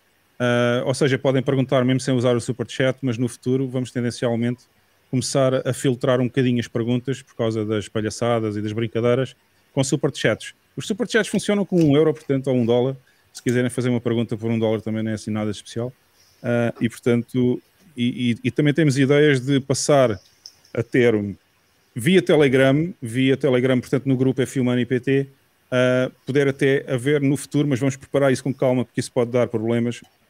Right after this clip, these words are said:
ah, pessoas a falar via áudio connosco, aqui para o podcast.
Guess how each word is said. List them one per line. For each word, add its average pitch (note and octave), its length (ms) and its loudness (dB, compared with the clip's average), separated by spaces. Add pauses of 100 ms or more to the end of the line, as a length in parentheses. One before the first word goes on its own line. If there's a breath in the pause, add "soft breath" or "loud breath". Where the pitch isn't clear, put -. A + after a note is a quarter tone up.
(160)
ah, B2 200 2
pessoas D3 360 0
a C#3+ 60 0
falar C3 400 2
via C3 220 0
áudio B2 320 2
connosco, A#2+ 440 -2 (400)
aqui - 220 -4
para C#3 120 0
o - 20 0
podcast. B2+ 640 -4